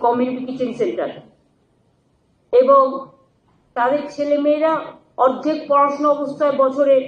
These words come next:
ফিরে আসছে, সুতরাং তাদের স্থানীয় যে সমস্ত স্কুলগুলো আছে গভর্নমেন্টের, সেই সব স্কুলগুলোতে ভর্তির ব্যবস্থা করে দেওয়া, যাতে বাচ্চাদের শিক্ষার কোনো প্রবলেম না হয়, ছেলে মেয়েদের পড়াশোনার সুবিধা এবং শিক্ষার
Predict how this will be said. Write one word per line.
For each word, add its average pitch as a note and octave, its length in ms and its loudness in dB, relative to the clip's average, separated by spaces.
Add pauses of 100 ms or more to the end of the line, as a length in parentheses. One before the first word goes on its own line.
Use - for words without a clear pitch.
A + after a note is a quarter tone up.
(380)
ফিরে D4 200 2 (120)
আসছে, - 240 -8 (720)
সুতরাং D4 280 0 (140)
তাদের C4+ 240 0 (600)
স্থানীয় D4 440 2
যে C#4+ 140 -4
সমস্ত C4+ 220 -8 (140)
স্কুলগুলো B3+ 360 -2 (120)
আছে B3+ 140 -10 (600)
গভর্নমেন্টের, A#3 520 2 (500)
সেই C4+ 180 -4
সব D4 100 0 (200)
স্কুলগুলোতে C#4 520 -10
ভর্তির B3 360 -8
ব্যবস্থা G3 380 -4
করে F3+ 160 -8
দেওয়া, - 140 -10 (640)
যাতে B3 160 2 (100)
বাচ্চাদের C#4 500 0
শিক্ষার C#4+ 380 -4
কোনো C#4+ 100 2 (100)
প্রবলেম A3+ 320 0 (120)
না F3+ 140 -4
হয়, - 180 -16 (640)
ছেলে C#4+ 260 4
মেয়েদের C#4+ 320 0
পড়াশোনার C4+ 500 -2
সুবিধা D4 300 -6 (580)
এবং C4+ 140 2 (160)
শিক্ষার - 360 -8